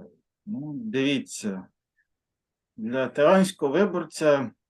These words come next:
основним критерієм на цих виборах це була не зовнішня політика, це була внутрішня політика. Як я вже казав,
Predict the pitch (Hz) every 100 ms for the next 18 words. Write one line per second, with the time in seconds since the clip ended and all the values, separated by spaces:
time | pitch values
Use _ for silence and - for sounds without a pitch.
0 | _ _ _ _ _ 123 - 135 151 156
1 | 135 131 147 139 135 131 123 190 190 156
2 | 156 143 135 - 131 120 123 120 117 110
3 | 185 202 190 170 151 151 147 147 120 110
4 | - 143 139 135 123 110 127 - 104 117
5 | 101 - 98 98 - 95 _ _ _ _
6 | _ _ _ _ _ _ _ _ _ 131
7 | 135 135 120 - 139 139 139 127 110